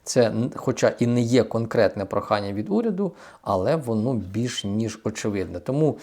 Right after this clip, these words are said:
я також думаю, що варто очікувати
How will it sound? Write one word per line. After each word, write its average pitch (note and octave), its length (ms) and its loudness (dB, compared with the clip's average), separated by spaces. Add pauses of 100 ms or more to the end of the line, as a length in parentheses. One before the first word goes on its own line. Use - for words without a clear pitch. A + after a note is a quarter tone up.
(220)
я D3 140 4
також E3+ 320 4
думаю, A#2 460 2
що G#2 420 -2
варто A#2+ 340 4
очікувати G#2 680 -2